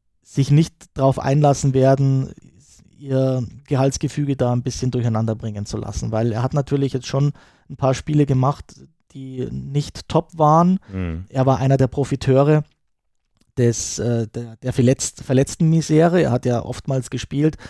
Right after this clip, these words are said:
Speaker 1: wo er es nicht wirklich gerechtfertigt hat, aber es war nun mal kein anderer Linksverteidiger da, hat auch Thomas Tuchel schon so angedeutet. Deswegen, das, das wird spannend, aber wenn, wenn ich jetzt wetten müsste, würde ich, ähm, ich würde eher dazu tendieren,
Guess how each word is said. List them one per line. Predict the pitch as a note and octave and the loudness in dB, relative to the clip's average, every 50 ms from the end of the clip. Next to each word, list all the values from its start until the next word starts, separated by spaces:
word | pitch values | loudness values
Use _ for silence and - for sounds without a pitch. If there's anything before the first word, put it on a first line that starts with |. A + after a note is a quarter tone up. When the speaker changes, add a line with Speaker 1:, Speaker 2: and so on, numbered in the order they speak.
| - - _ - | -20 -20 _ -6
Speaker 1:
wo | - C#3 | -2 0
er | |
es | C#3 C#3 | 2 2
nicht | C#3+ C3+ - | 0 2 2
wirklich | C#3+ D3 C#3 - C#3+ C3+ - - | 0 0 2 2 0 0 0 -2
gerechtfertigt | - C#3 C3 C#3 D3+ - - - D#3+ D#3 - - D3 - - | -2 0 2 0 0 0 2 2 2 2 2 0 0 0 2
hat, | D3+ D3+ - | 2 2 2
aber | C#3 B2+ B2+ | 2 0 0
es | B2 - | 0 0
war | C3 B2+ C3+ | 2 2 2
nun | C#3 C#3 C#3 C#3 | 2 2 2 2
mal | C3+ B2+ A#2+ B2 | 2 2 0 0
kein | - - B2+ A#2+ | -2 -2 -4 -4
anderer | - C3+ C3+ C3 B2+ B2 A#2+ | -2 -2 -2 -2 0 0 0
Linksverteidiger | A#2 C3+ C#3 - - B2 B2 - B2 B2 B2 B2 A2+ G#2+ | 0 -2 -2 -2 -4 -4 -2 0 0 0 0 0 -2 -2
da, | G2+ - A2+ C#3+ E3+ - - - - _ _ _ | -2 0 0 0 0 -2 -4 -14 -20 _ _ _
hat | - C3 - | -4 -2 -2
auch | B2+ - | -2 -2
Thomas | - - C3 B2+ A#2 - | 0 0 0 0 0 -2
Tuchel | - D#3 C#3 - C3+ | -4 -4 -4 -4 -2
schon | - C3 B2+ | -2 0 0
so | A#2+ B2 A2+ | 0 0 0
angedeutet. | - A#2+ B2+ D#3+ D3 D3 C#3+ C#3+ D3 - D3 C3+ - - - - - _ _ _ - _ _ _ - | 0 0 -2 0 0 2 2 2 4 2 0 0 -2 -8 -20 -20 -20 _ _ _ -20 _ _ _ -2
Deswegen, | C#3 B2+ - C3+ C#3+ C3+ C#3 C#3+ - - | 0 0 2 4 4 4 2 0 -2 -4
das, | - C#3 - - - | -4 -4 -4 -2 0
das | - D3 - - D3+ | 0 2 2 4 4
wird | E3+ F3 - | 4 2 2
spannend, | - - D3+ D#3 E3 E3 D#3 | 2 2 4 6 6 6 4
aber | D3+ C#3+ C#3+ C#3 | 4 2 2 4
wenn, | D3 D3 D3+ D3 D#3 D#3+ C#3 | 4 2 2 0 -2 -4 -2
wenn | D3 D3+ | 0 2
ich | D#3+ - | 2 2
jetzt | D3+ C#3 - D3 | 0 -2 0 2
wetten | C3+ D#3 - - F3+ D#3 | 2 2 2 0 -4 -4
müsste, | D#3 D#3+ D#3+ - - - D3+ C#3+ | -2 -2 -2 -2 0 0 0 2
würde | C3+ C#3+ D3 D3 | 4 4 4 4
ich, | C#3+ B2+ - - - - _ _ _ _ _ _ _ _ _ _ _ _ _ _ _ _ _ _ _ - | 2 -2 -4 -10 -20 -20 _ _ _ _ _ _ _ _ _ _ _ _ _ _ _ _ _ _ _ -10
ähm, | B2 B2+ B2+ B2 B2 B2 B2 B2 B2 A#2+ A#2 - _ - | -4 0 2 4 4 4 4 2 2 0 -2 -4 _ -14
ich | - B2 C3+ - C#3+ | -12 -12 -6 0 2
würde | C#3 C3+ C#3 - | 2 2 2 2
eher | - C3+ C3+ C3+ | 0 0 2 2
dazu | C3+ B2+ - - D3+ | 2 0 -2 -2 -8
tendieren, | C3 - - B2 B2 A#2+ - B2+ C3 C3+ C3+ C3 | -4 -2 0 0 0 0 2 2 2 2 2 0